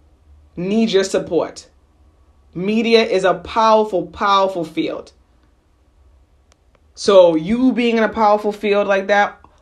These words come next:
all we are saying to you, Gayle, is we need you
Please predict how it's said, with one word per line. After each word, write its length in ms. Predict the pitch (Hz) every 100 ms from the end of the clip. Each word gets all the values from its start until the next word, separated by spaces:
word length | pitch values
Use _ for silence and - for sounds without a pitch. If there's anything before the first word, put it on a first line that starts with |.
| _ _ _ -
all 400 | 220 240 240 233
we 160 | 233
are 80 | 208
saying 380 | 202 226 202 196
to 140 | -
you, 200 | 185 196
Gayle, 520 | 180 196 190 185 190 190 _ _
is 260 | 170 175 160
we 300 | 151 220 254
need 340 | 240 247 233
you 500 | 170 220 226 170 147